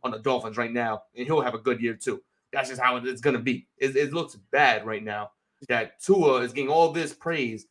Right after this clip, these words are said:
for being this whatever world, uh, class quarterback they're calling him, because they have two of the fastest receivers in a football league, in a football field, and a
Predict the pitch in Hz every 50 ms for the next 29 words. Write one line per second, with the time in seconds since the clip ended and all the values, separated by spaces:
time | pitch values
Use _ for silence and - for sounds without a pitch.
0 | _ _ - 127 120 107 113 151 156 151 151 147 135 120 - - - - 123 117
1 | 127 151 160 170 160 160 160 147 143 143 - _ _ _ _ - 117 117 147 170
2 | 180 180 175 - - - 131 123 - - - - - - 165 165 160 156 - -
3 | - _ _ - - 180 202 214 185 143 135 123 127 127 120 - 131 131 127 123
4 | 120 120 123 123 127 - _ _ _ - 135 127 127 170 156 147 143 139 147 147
5 | 143 131 - 170 165 143 139 - 156 147 143 143 139 127 127 - 147 135 131 127
6 | 120 117 - 160 - - 120 120 120 113 120 117 113 - - 113 120 - 160 -
7 | 117 123 120 - 123 117 113 - - 123 127 117 120 120